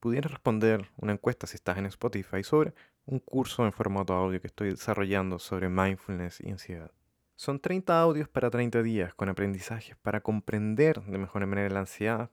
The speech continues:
pero también técnicas para que puedas justamente utilizarlas para regular también tu propia ansiedad y saber cuándo es necesario incluso pedir ayuda profesional. Pero, como digo, treinta audios, treinta días de mindfulness,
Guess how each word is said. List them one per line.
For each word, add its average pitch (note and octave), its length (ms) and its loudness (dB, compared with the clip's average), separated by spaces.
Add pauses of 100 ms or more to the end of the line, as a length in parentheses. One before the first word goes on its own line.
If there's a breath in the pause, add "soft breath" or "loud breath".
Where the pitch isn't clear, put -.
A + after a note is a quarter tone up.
pero A2+ 160 0
también C3 320 0
técnicas F3 640 0
para - 140 -4
que - 120 -14
puedas B2 220 2
justamente - 800 -2 (380)
utilizarlas G#2+ 640 -2
para G2 180 -2
regular G2 480 0
también F#2+ 280 -8
tu F2+ 80 -8
propia F#2 260 0
ansiedad B2+ 420 -4 (340)
y A#2+ 60 -8
saber - 300 0
cuándo A#3 260 -2
es G3 60 2
necesario - 480 0 (520)
incluso - 580 -4 (180)
pedir G#2 260 0
ayuda G2 300 0
profesional. - 600 -8
Pero, A#2+ 240 2 (460 soft breath)
como G#2 200 0
digo, A2+ 380 4
treinta A#2 480 2
audios, G#2+ 280 2
treinta G2+ 360 -2
días G#2 520 0
de F#2+ 100 -6
mindfulness, G#2 840 0